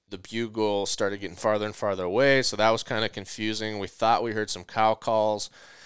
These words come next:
but we just couldn't get that bull to talk, and then, so we were torn, like, is it two bulls or is it one bull? If it's two bulls,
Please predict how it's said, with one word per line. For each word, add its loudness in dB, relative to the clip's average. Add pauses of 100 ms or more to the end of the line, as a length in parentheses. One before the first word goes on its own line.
(920)
but 2
we -4
just -4
couldn't -2
get -4
that 0
bull 4
to -8
talk, 2
and -4
then, -4 (460)
so -2
we 2
were 2
torn, 0
like, -2
is -4
it -8
two -6
bulls 0
or -2
is -4
it -2
one -2
bull? -12 (1120)
If -6
it's -2
two -2
bulls, 2